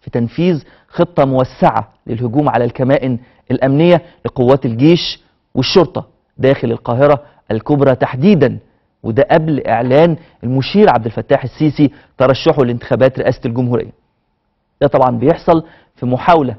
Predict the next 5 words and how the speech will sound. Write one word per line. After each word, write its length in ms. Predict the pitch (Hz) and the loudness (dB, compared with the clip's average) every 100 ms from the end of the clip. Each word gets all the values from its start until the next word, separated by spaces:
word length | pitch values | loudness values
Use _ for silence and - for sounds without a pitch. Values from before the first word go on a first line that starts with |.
| _ | _
من 100 | 117 | -8
الجماعة 560 | 120 120 135 175 185 180 - _ 123 | -6 -2 2 2 2 0 -6 _ -2
لزعزعة 460 | 127 139 139 147 135 | 2 2 2 0 -2
الأمن 240 | - - - _ _ _ | -10 -12 -18 _ _ _
واستنزاف 640 | 127 - 127 120 165 160 | -12 -6 -2 2 2 2